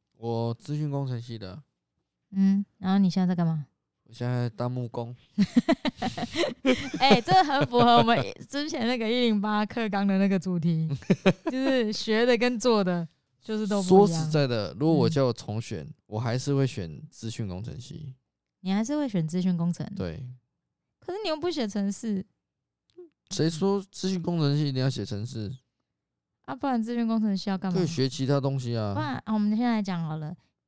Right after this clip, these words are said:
Speaker 2: 你回想你大一的时候，第一堂课有什么？就是有什么课，种类的课程？
Speaker 1: 电脑课啊。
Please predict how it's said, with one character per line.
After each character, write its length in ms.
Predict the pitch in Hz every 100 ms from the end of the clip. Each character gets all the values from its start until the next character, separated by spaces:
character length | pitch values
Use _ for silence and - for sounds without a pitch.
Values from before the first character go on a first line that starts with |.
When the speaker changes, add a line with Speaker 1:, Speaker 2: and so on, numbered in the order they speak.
| _ _
Speaker 2:
你 180 | - 208
回 200 | 202 214
想 300 | 233 214 214
你 140 | 196 170
大 320 | - 220 190
一 180 | 190 190
的 160 | 180
时 80 | 170
候， 140 | 180
第 280 | 175 202 196
一 60 | 196
堂 240 | 165 165
课 180 | 156 185
有 140 | 160
什 140 | 151 147
么？ 240 | - 196 - _ _ _
就 120 | 285
是 80 | 285
有 140 | 233
什 140 | 220
么 100 | 185 165
课， 400 | - 226 185 - _ _ _
种 300 | 190 170 185
类 160 | 214
的 100 | 185
课 240 | - 208 175
程？ 360 | - - 190 - _ _ _ _ _ _ _
Speaker 1:
电 140 | 131
脑 120 | 123 104
课 200 | 120 104
啊。 200 | 95